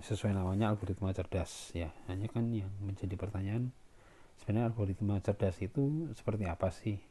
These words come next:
gitu. Apa bedanya dengan algoritma yang mungkin kalau dikatakan semua algoritma, algoritma cerdas gitu ya. Tapi algoritma cerdas yang seperti apa yang bisa dikatakan betul-betul bahwa dia membentukkan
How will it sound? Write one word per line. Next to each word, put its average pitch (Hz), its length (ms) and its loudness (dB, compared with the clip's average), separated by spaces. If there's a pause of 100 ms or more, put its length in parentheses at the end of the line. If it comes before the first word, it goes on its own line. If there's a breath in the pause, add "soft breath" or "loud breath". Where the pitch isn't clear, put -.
gitu. 87 320 -8
Apa 98 240 0
bedanya 98 460 -2
dengan 95 260 -2
algoritma 113 800 0 (880 loud breath)
yang 92 240 0 (1120)
mungkin 120 240 0
kalau 113 160 4
dikatakan 98 400 -2
semua 101 240 0
algoritma, 101 400 4
algoritma 104 240 6
cerdas 101 380 0
gitu 85 100 -4
ya. 85 160 -4
Tapi 113 240 0
algoritma 101 400 2
cerdas 101 320 2
yang 95 480 -2 (400 loud breath)
seperti 107 320 2
apa 101 240 4
yang 123 80 6
bisa 95 160 2
dikatakan 101 480 0
betul-betul 98 400 0
bahwa 87 320 0
dia 107 240 2
membentukkan 101 640 0